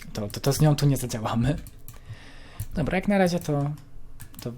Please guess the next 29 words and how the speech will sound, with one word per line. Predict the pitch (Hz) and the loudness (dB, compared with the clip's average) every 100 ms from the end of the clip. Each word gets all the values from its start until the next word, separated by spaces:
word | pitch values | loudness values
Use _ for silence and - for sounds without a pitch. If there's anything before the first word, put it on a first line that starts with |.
| - | -10
weź | 117 | -8
się | - 110 | -6 -4
może | 110 110 | -4 -4
w | - | -4
sumie | 107 101 | -4 -4
wysikaj, | - - 120 120 | -6 -6 -2 -2
bo | 110 | -2
ci | - | -6
się | - | -8
sikać | - 113 | -8 -10
trochę | - 117 123 | -10 -12 -12
chce. | - - - - - - - - - - | -10 -10 -10 -10 -10 -10 -10 -12 -18 -8
E, | 120 117 117 113 110 | -2 2 2 2 0
poczekamy, | 113 - - 117 | -2 -2 2 2
aż | 107 | 2
ktoś | - - | -2 -8
przyjdzie. | - - 151 135 135 139 - - - - - - - | -2 2 2 4 0 0 -6 -10 -10 -12 -14 -12 -10
Spotańczyć | - - 107 117 - - | -6 -2 0 -2 -4 -4
może? | 139 139 180 - - - - - - | -2 -2 -4 -6 -12 -10 -10 -8 -4
Hmm? | 185 - - - - - | -4 -4 -8 -10 -10 -4
O, | 110 - | -2 0
ktoś | 127 | 0
przyszedł. | - 131 101 - - - - - - - - - - - - - - - - - - - - - - - - - | 0 -2 -2 -4 -8 -8 -8 -6 -6 -8 -8 -10 -10 -10 -10 -10 -10 -10 -10 -10 -10 -8 -8 -6 -6 -6 -6 -4
To | 123 | -4
jest | 120 | -4
z | - | -4
wyspiarskiego | 123 123 - 127 123 | -4 -4 -4 -4 -4
życia, | 117 110 95 | -4 -4 -6
widzę. | 95 92 104 | -6 -6 -6